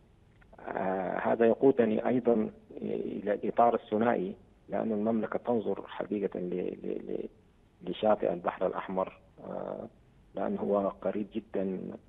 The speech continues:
آه، من، آه، المناطق المتاخمة من المملكة،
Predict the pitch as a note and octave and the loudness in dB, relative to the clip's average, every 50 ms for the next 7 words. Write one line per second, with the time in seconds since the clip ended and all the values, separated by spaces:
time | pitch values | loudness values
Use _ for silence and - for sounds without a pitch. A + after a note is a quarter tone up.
0 | - - - - _ _ _ _ - - - - F2+ F#2 F#2+ F#2 F#2 F2 F2+ F2+ | -20 -20 -20 -20 _ _ _ _ -20 -16 -12 -8 -6 -4 -4 -4 -4 -4 -4 -4
1 | F2+ F#2 G2+ G#2 G#2+ - A2 A2 - F#2 G#2 G#2 G2+ G2 F#2+ F#2 - - - _ | -6 -6 -6 -6 -6 -8 -8 -6 -4 -2 -2 -2 -2 -2 -4 -6 -8 -10 -12 _
2 | _ _ - - _ _ _ _ - - - _ _ _ - - _ _ _ _ | _ _ -20 -20 _ _ _ _ -20 -20 -20 _ _ _ -20 -20 _ _ _ _
3 | _ _ _ - F#2 G2 G2 F2+ F2+ F2 E2+ F2+ F2+ F2+ F#2+ G2 - - - - | _ _ _ -2 -2 0 0 -2 -4 -4 -6 -6 -6 -6 -8 -10 -10 -12 -14 -14
4 | - G2+ G#2+ G#2 F#2+ G#2+ G#2+ G#2 - - - F#2 F2+ F2+ F#2 - - G#2 G2+ - | -10 -6 -2 0 2 2 2 0 -2 -2 0 0 0 0 0 2 2 2 2 0
5 | G#2 G2 F#2 F#2 F#2 F#2 F#2+ G#2+ A2+ G#2+ G#2+ - G#2+ A2 | -2 -2 -2 -4 -4 -4 -4 -2 -2 -4 -2 -2 -4 -6